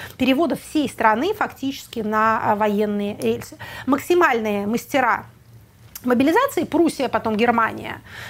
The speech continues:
и, э, в меньшей степени царская Россия, в большей степени Россия советская, были действительно милитаризованными державами. В общем, если вы хотите хорошо мобилизовывать, то вам придётся практически никогда не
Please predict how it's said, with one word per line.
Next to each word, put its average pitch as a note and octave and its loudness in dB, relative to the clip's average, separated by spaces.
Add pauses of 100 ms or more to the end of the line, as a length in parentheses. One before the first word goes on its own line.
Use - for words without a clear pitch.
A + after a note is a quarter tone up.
(140)
и, C4+ 6
э, G#3+ 4
в G3 0
меньшей A#3 0
степени G#3+ -4
царская A3+ 0
Россия, G#3 -2
в G3 -4
большей A3 -2
степени G#3 -6
Россия G#3+ -2
советская, E4+ 0
были A#3+ 2
действительно A#3+ -6 (220)
милитаризованными A3+ 4
державами. G3+ -2
В A#3+ 2
общем, F4+ 2
если C4+ -2
вы A3 -4
хотите - -4 (280)
хорошо D4 2
мобилизовывать, F4+ 4
то C4+ 0
вам F#4 2
придётся C#4+ 0
практически B3+ -4
никогда A#3 2
не A3 2